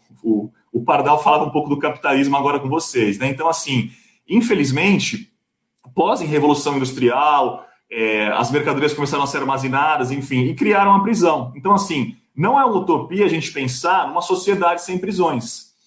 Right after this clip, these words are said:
porque ela já existiu. A prisão, ela é uma criação moderna, né? Então, assim,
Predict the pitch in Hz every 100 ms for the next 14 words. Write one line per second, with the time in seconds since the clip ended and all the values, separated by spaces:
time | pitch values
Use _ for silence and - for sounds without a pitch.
0 | _ _ - 131 160 170 170 196 - 185
1 | 156 123 151 143 143 160 190 202 202 202
2 | 202 208 214 214 175 135 113 110 120 -
3 | _ _ _ _ _ - 170 - 160